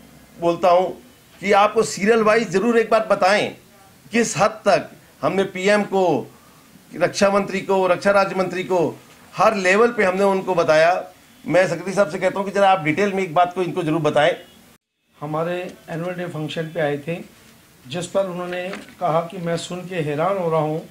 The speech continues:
Speaker 2: कि एमईएस में पैसा नहीं है और कॉन्ट्रैक्टर्स को पेमेंट नहीं हो रही है। बहुत सारे अर्ध सुरक्षा बल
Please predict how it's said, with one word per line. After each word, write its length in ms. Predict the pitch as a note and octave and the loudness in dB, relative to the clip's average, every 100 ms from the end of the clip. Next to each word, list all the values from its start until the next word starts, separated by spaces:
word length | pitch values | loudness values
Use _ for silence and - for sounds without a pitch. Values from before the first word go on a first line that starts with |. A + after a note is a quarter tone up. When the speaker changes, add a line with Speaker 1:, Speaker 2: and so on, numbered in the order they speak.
| - _ - - - | -20 _ -20 -20 -18
Speaker 2:
कि 460 | - G3 F#3+ - - | -10 -10 -10 -14 -12
एमईएस 480 | E3+ F3+ G3+ G3 E3+ F3+ | -8 -4 -2 -2 -2 -4
में 320 | E3 E3+ - - _ _ _ - | -2 -2 -6 -20 _ _ _ -2
पैसा 320 | E3 E3 G3+ | 0 0 0
नहीं 260 | F#3+ E3 E3+ | 0 -2 -2
है 140 | E3+ | -4
और 220 | F3+ E3 | -4 -8
कॉन्ट्रैक्टर्स 640 | D#3 D#3+ D3+ D#3+ C3+ E3 D#3 | -8 -8 -6 -8 -6 -8 -8
को 160 | F3+ | -12
पेमेंट 480 | F#3 - D#3 E3 E3 | -12 -8 -4 -4 -4
नहीं 200 | D#3+ D#3 | -6 -4
हो 140 | C3+ | -6
रही 180 | C3 C3+ | -8 -10
है। 160 | B2 - - - - - - - - C3 | -12 -16 -20 -20 -20 -20 -20 -20 -14 -2
बहुत 280 | D#3+ G3 | 0 0
सारे 460 | - F3+ F#3 G#3 A3 - - - | 0 0 0 -4 -6 -16 -14 -4
अर्ध 160 | F3+ F#3+ | -2 -4
सुरक्षा 500 | - F3 F3 - G3 | -8 -4 -4 -2 -2
बल 340 | F3 G3 | 0 -2